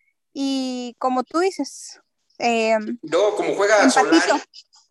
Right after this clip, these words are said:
Speaker 2: que es echar el camión atrás, y si Vucetich también echa el camión atrás y nomás están cuidando, o sea, no perder
Speaker 1: Ay,
Speaker 2: Vucetich
Speaker 1: no.
Speaker 2: para no ser más criticado por el,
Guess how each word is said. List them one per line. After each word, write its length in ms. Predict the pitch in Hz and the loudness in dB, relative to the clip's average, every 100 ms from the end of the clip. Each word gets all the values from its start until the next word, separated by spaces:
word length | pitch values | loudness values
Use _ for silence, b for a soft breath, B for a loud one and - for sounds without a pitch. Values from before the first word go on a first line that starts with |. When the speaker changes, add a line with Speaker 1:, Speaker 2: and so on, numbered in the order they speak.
| - | -12
Speaker 2:
que 100 | 151 | -6
es 120 | 156 | -6
echar 200 | 160 175 | -6 -6
el 100 | 180 | -6
camión 280 | 156 156 175 | -6 -6 -4
atrás, 380 | 170 185 180 151 | -4 -4 -4 -4
y 80 | 139 | -6
si 180 | 139 | -10
Vucetich 480 | 139 139 143 - 175 | -12 -12 -10 -10 -8
también 280 | 160 156 170 | -6 -4 -6
echa 160 | 170 170 | -6 -8
el 80 | |
camión 260 | - 170 180 | -6 -4 -2
atrás 420 | 190 202 214 208 | -2 0 0 0
y 40 | 151 | -4
nomás 280 | 147 170 - | -6 -6 -8
están 260 | - 180 | -8 -6
cuidando, 400 | 180 175 190 185 | -2 0 -2 -4
o 20 | |
sea, 160 | 160 156 | -6 -4
no 260 | 160 170 170 | -4 -6 -4
perder 420 | 170 175 185 175 - | -6 -4 -6 -8 -12
Speaker 1:
Ay, 460 | 233 254 262 262 254 | -4 0 2 2 -2
Speaker 2:
Vucetich 160 | 254 | -6
Speaker 1:
no. 100 | 240 | -4
Speaker 2:
para 160 | 202 160 | -2 -2
no 80 | 170 | -4
ser 160 | 185 | -4
más 220 | 180 180 | -4 -4
criticado 880 | - 175 - - 196 180 208 - - _ _ _ _ - | -4 -8 -6 0 0 2 -2 -8 -18 _ _ _ _ -12
por 220 | 117 | -8
el, 80 | 120 | -6